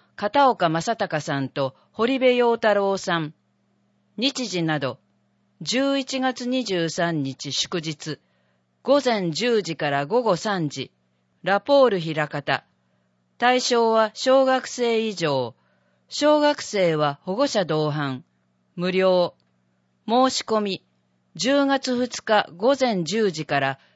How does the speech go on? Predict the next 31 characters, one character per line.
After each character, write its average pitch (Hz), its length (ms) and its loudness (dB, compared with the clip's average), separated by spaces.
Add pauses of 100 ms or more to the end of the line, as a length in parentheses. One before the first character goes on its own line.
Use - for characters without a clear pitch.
(120)
十 269 380 0
一 254 200 -4
月 240 280 -4
十 220 240 2
日 196 340 0
午 262 180 0
後 202 140 0
五 240 140 4
時 202 100 -4
三 220 260 0
十 208 200 -2
分 151 360 -2
に、 139 200 -4 (320)
ラ 185 160 4
ポ 277 260 4
ー 240 40 0
ル 185 120 0
枚 165 240 -2
方 165 260 -2
四 165 280 -2
階、 151 320 -2 (280)
社 214 200 0
会 269 280 2
福 - 240 -6
祉 - 200 -6
協 240 260 2
議 233 140 -2
会 160 260 2
に 147 160 0
あ 151 100 0
る 135 220 -6